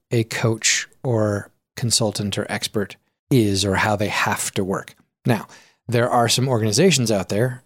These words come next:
uh, that believe that they have a specific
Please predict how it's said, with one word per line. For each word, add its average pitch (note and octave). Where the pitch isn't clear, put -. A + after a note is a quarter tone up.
uh, G2+
that A2
believe A2+
that B2+
they A#2+
have A2+
a A2+
specific -